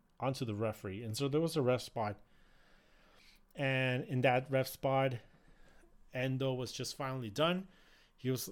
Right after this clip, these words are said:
he had, like, he wrestled a chair away from Sasaki, and he was like, "All right, I'm gonna hit you with it." And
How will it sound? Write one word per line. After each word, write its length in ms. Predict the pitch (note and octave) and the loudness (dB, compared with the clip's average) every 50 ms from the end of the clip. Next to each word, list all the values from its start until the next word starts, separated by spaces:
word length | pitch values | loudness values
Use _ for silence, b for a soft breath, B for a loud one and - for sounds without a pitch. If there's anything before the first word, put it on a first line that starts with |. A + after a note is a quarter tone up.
| G3+ | -8
he 160 | D3 - B2+ | -4 -4 0
had, 340 | A2+ C#3 C#3 C3+ D3+ D#3 D3 | 2 4 6 6 6 4 2
like, 140 | C3+ B2 A#2+ | 2 0 2
he 280 | - - C3+ C3 C3 B2 | 2 2 2 2 2 0
wrestled 520 | G#2+ G2+ A#2+ B2 C#3 C#3 - - D#3+ D3 | 0 -2 -2 -2 -2 -2 -2 0 0 0
a 60 | C3+ | 0
chair 520 | - - - B2+ B2 B2+ C3+ C3+ C3+ C3 C3+ | 0 0 0 0 2 2 2 0 -2 -4 -4
away 380 | - B2+ A#2 A#2 B2+ B2+ B2+ C3 | -4 -4 -2 0 0 0 0 -2
from 260 | C3 - D3 C#3 C3 | -4 -4 -6 -6 -6
Sasaki, 500 | - - A2+ - - A#2 A#2 - C3+ C#3 | -6 -6 -4 -4 -4 -4 -4 -2 -4 -4
and 80 | B2+ A2 | -4 -4
he 100 | C3 C3 | -4 -4
was 100 | B2+ B2 | -2 -2
like, 140 | B2 A#2+ B2 | -2 -2 -2
"All 80 | A#2+ | -2
right, 260 | A#2+ C3+ C#3+ D#3+ E3+ - - - | -2 0 0 -2 -4 -6 -10 -8
I'm 120 | B2 A#2 B2 | -6 -4 -4
gonna 140 | B2+ B2+ | -4 -4
hit 240 | A#2 - C3 A2+ - | -4 -6 -6 -6 -2
you 60 | C3 | 2
with 120 | B2+ C#3+ E3+ | 4 4 4
it." 180 | E3+ E3+ - b b b b b b b b b b b b b b b b b _ _ _ _ _ _ - | 4 2 -4 b b b b b b b b b b b b b b b b b _ _ _ _ _ _ -4
And 640 | B2+ A#2+ A#2+ A#2+ A#2 A2+ A2 G#2+ A2 A2 G#2+ G#2 | -2 0 0 0 -2 -2 -2 -4 -4 -4 -6 -8